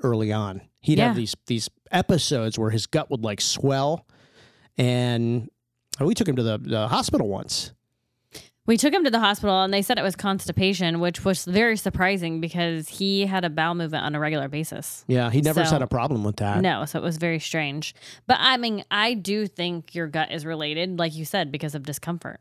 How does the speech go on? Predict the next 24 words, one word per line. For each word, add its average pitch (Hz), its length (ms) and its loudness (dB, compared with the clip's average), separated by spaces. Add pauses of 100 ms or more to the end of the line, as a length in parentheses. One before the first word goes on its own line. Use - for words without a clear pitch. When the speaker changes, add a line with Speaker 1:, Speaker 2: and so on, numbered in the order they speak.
(340)
Speaker 2:
I 165 60 -2
mean, 180 160 0
if 175 180 -4
you 190 140 0
feel 240 400 2
better, 175 540 -4 (520)
then 190 200 0
you're 190 160 0
gonna 180 160 0
act 190 360 -2
better. 160 400 -6
Speaker 1:
Yeah. 139 260 4 (720)
Well, 220 160 4
and 196 140 2
so 226 200 0
much 220 240 0
with 180 240 2
the, 139 280 4 (320)
you 139 120 4
know, 117 180 2
the, 131 200 0
the, 135 240 0
the 127 220 2
autism 123 680 0